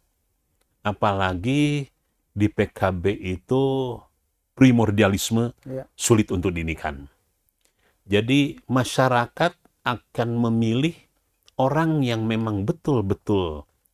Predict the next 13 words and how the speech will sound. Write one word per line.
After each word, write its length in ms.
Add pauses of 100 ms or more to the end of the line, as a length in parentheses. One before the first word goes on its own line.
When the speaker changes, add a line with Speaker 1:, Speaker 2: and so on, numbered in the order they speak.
(640)
Speaker 1:
sudah 320
diketahuinya, 880
Speaker 2:
Ya. 40 (760)
Speaker 1:
dan 480 (320)
dari 720 (480)
orang 480
yang 240
akan 320
dipilihnya 560
itu, 320 (320)
sementara 640
ini 280
masyarakat 600